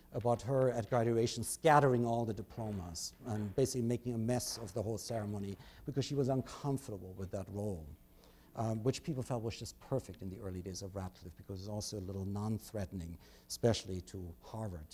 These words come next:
always concerned about what was called the annex,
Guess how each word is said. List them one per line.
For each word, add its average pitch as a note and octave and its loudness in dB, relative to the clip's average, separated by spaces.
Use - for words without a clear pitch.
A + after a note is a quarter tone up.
always G#2 0
concerned G2 -6
about F2 -8
what F#2+ -6
was F#2 -8
called F#2+ -6
the F#2+ -10
annex, G#2+ -4